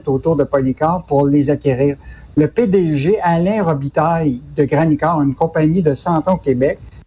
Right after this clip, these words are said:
qui lui a pas reçu d'aide de pantoute de, de Québec, a reçu un appel de Luc Laperrière pour lui dire s'il était prêt à être acheté. Puis là, Luc Laperrière a rép-, a dit, « Quand vous me parlez, c'est comme vous parlez directement à Polycar. » Et là,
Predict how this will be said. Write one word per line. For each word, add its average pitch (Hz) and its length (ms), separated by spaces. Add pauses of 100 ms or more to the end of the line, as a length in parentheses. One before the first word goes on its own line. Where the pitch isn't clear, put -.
qui 143 100
lui 160 240
a 156 80
pas 143 140
reçu - 240
d'aide 151 320
de 131 120
pantoute 139 440
de, 127 240
de 131 100
Québec, 147 400 (300)
a 156 80
reçu 175 320
un 226 100
appel 180 540 (160)
de 151 80
Luc 175 240
Laperrière 156 500
pour 139 140
lui 139 100
dire 165 420
s'il - 200
était 147 160
prêt 185 240
à 147 120
être 147 140
acheté. 147 380 (680)
Puis 156 140
là, 220 200
Luc 196 200
Laperrière 180 360
a 170 40
rép-, 165 280
a 160 100
dit, « 165 300 (100)
Quand 269 240
vous 208 140
me 196 140
parlez, 175 420
c'est 170 240
comme 180 300
vous 147 180
parlez 151 320
directement 143 520
à 143 60
Polycar. » 120 460 (960)
Et 156 80
là, 240 240